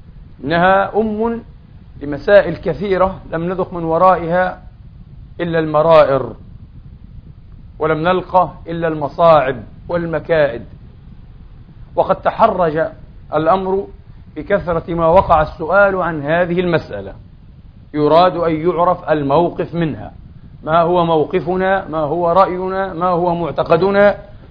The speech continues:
في مسألة الإمامة، في مسألة الإمامة.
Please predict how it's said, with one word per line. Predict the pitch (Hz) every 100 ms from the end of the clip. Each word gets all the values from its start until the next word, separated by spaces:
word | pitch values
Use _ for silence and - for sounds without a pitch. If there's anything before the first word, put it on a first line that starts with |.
| - 180
في | 185
مسألة | 156 - 135 185 202 - 190
الإمامة، | 202 165 190 190 160 127 95
في | - 147
مسألة | 131 - 180 185 185 - - - - - - -
الإمامة. | 196 170 151 120 95